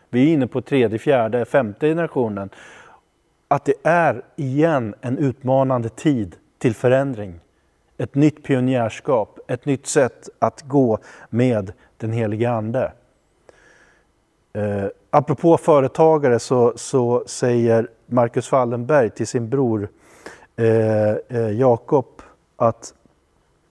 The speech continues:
han säger så här, "Att gå från det gamla till det nya är det enda tradition värd att bevara." Och det berörde en diskussion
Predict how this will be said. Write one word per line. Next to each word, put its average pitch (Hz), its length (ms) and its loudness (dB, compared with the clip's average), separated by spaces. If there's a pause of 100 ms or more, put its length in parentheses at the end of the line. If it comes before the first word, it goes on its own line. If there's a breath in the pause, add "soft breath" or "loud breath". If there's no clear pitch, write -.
(280)
han 113 200 0
säger 131 140 2
så 131 100 0
här, 120 100 4
"Att 120 160 -2
gå 156 260 2
från 165 200 -4
det 143 60 0
gamla 135 500 0
till 139 180 -6
det 123 100 0
nya 131 460 0 (300 loud breath)
är 117 100 -2
det 120 120 -2 (140)
enda 127 420 0
tradition 107 760 -6
värd 92 360 -2 (120)
att 110 200 -4
bevara." 156 560 2 (1080 soft breath)
Och 123 140 -4
det 139 120 6
berörde 147 560 2
en 135 120 -2
diskussion 131 760 -2